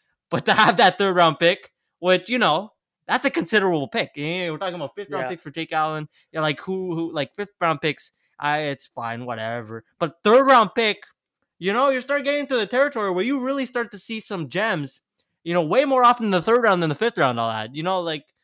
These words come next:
Speaker 1: you know, we're talking, just the first name that comes to mind, like, Braden Point, but obviously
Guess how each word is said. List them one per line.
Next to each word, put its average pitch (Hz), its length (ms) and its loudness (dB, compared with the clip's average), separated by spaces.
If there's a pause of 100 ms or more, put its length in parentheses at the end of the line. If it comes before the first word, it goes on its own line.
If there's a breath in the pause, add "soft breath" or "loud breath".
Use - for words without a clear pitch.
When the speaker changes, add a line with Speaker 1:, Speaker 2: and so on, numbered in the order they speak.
(240)
Speaker 1:
you 170 80 -12
know, 175 160 -4
we're 175 100 -6
talking, 185 420 -6
just 175 160 -18
the 143 200 -12
first 160 180 -12
name 156 100 -10
that 151 120 -10
comes 151 160 -12
to 156 60 -20
mind, 185 340 -6
like, 120 220 -4
Braden 131 240 -4
Point, 170 340 -4
but 180 80 -4
obviously 180 600 -2